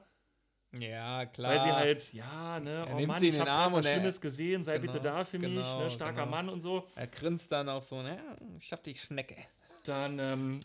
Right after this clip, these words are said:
Speaker 2: verlassen die das Gehege aber auch, dann kommt die Mutter nochmal vorbei,
Speaker 1: Mhm.
Speaker 2: ist leider ein bisschen zu nah an dem Gehege und wird dann eben von dem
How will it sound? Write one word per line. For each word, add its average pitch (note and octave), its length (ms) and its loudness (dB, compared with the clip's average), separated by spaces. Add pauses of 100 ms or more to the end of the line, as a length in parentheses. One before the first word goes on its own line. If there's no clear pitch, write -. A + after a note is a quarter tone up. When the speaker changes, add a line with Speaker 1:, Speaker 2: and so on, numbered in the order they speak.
(120)
Speaker 2:
verlassen E3 420 2
die F3 80 4
das C#3 200 4
Gehege C3+ 340 0
aber B2 220 0
auch, D3+ 200 2
dann D#3 300 -2
kommt E3 460 -4
die C#3+ 300 -2
Mutter F3 360 2
nochmal C3+ 340 0
vorbei, C3+ 600 2
Speaker 1:
Mhm. B2+ 480 -8 (100)
Speaker 2:
ist - 320 2 (1400)
leider G3 380 0
ein F#3 100 0
bisschen G#3 300 -2
zu E3+ 140 -2
nah F#3 240 0
an D3 120 0
dem C3+ 180 0
Gehege C#3+ 540 0
und D3 180 -4
wird F3+ 160 0
dann D#3 120 0
eben F3+ 240 -4
von D#3 180 -8
dem D3 340 -2